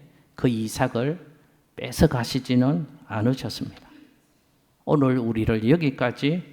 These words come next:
오게 하셨습니다. 앞으로 만날 시험 앞에서도 우리 성도님들 그러셨으면 좋겠습니다. 놀라지 말고,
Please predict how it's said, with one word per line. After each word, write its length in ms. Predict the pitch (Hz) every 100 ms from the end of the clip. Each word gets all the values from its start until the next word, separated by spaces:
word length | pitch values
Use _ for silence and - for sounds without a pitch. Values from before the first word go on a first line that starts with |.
| - _
오게 560 | 120 117 117 135 165 -
하셨습니다. 880 | - - 135 135 - - 101 - 117 - - _ _ - -
앞으로 380 | 147 156 165 143
만날 360 | 135 135 135
시험 320 | 127 160 139 123
앞에서도 680 | 117 120 - 120 117 127 123 - _ - -
우리 140 | 139
성도님들 680 | 135 156 147 147 139 139 139
그러셨으면 600 | 151 160 156 156 175 160
좋겠습니다. 760 | 143 - 127 - 139 127 127 - _ _ _ _ _ - - - _ -
놀라지 480 | 110 135 135 131
말고, 580 | 123 117 113 - - 127